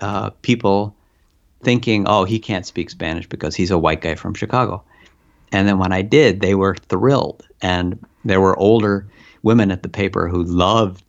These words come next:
the fact that I was trying to learn Spanish, and they tutored me. And the more time I spent speaking Spanish, the better at it I got. And then I started to get stories in Spanish,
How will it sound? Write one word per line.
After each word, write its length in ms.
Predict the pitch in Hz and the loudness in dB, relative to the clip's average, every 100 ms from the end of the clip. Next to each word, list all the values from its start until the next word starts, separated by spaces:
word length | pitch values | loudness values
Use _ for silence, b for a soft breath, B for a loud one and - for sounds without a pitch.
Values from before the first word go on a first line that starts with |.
| - | -14
the 80 | 85 | -10
fact 320 | 92 80 - | -6 -6 -8
that 100 | - | -10
I 80 | 50 | -10
was 160 | - | -10
trying 200 | - 80 | -8 -6
to 80 | 80 | -6
learn 220 | 78 78 | -8 -8
Spanish, 500 | - 82 78 82 90 | -8 -8 -6 -6 -8
and 240 | - 85 80 | -8 -6 -2
they 420 | 87 87 87 92 _ _ _ _ _ _ _ - - | 2 2 2 -2 _ _ _ _ _ _ _ -16 -8
tutored 340 | - 123 98 82 | 4 6 6 2
me. 200 | 80 - B B B B - | -8 -12 B B B B -10
And 320 | 90 85 85 | -4 0 2
the 80 | 87 | 4
more 300 | 95 101 98 | 4 4 4
time 320 | 101 98 90 | 0 0 0
I 120 | 82 | -4
spent 380 | - - 101 98 | -6 -2 -2 -2
speaking 260 | 92 87 | -6 -6
Spanish, 380 | 82 92 92 92 | -8 -10 -10 -10
the 80 | - | -8
better 300 | 87 85 82 | -4 -2 0
at 160 | 82 82 | -2 -2
it 100 | 80 | -4
I 120 | 76 | -2
got. 300 | 87 95 87 | 2 2 2
And 120 | 82 | 2
then 120 | 101 | 2
I 60 | 101 | 2
started 320 | 101 82 78 | 0 -4 -4
to 60 | - | -6
get 220 | 87 - | -6 -6
stories 480 | - 92 101 98 90 | 0 4 4 4 0
in 80 | 82 | -8
Spanish, 540 | - 82 82 - | -8 -8 -8 -10